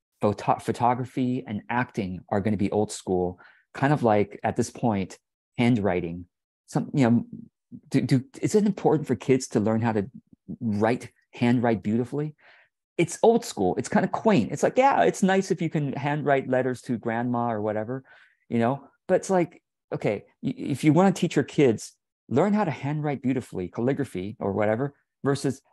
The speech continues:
learn how to type quickly and interact with computers, which one is gonna set your kid up better for their career? Okay, right? You, you see what I mean? Learn how to draw,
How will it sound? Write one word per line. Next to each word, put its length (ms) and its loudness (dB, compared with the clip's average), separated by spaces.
learn 240 2
how 100 0
to 80 -2
type 360 -6
quickly 560 -4
and 160 -6
interact 400 -2
with 100 -8
computers, 680 -4
which 220 -4
one 140 0
is 120 -2
gonna 160 0
set 200 -4
your 120 -4
kid 180 -4
up 200 -6
better 220 0
for 120 -10
their 100 -4
career? 480 -6
Okay, 300 -4
right? 260 2
You, 200 -2
you 180 -2
see 160 2
what 100 4
I 60 2
mean? 260 2
Learn 240 4
how 100 4
to 80 6
draw, 640 2